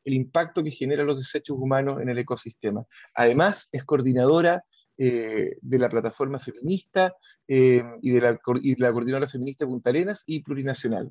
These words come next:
Así que tenemos aquí una persona con una amplia trayectoria en los movimientos sociales, en las luchas por las reivindicaciones, que está hoy día representando a,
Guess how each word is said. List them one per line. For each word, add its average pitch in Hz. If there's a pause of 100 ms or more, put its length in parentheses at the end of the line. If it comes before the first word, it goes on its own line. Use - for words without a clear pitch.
(100)
Así 117
que 135 (220)
tenemos 139
aquí 139
una 135
persona 135
con 127
una -
amplia 165
trayectoria 147
en 139 (200)
los 127
movimientos 127
sociales, 139
en 113
las 113
luchas 131
por 120
las 117
reivindicaciones, 127
que 135 (300)
está 127
hoy 131
día 135
representando 127 (300)
a, 127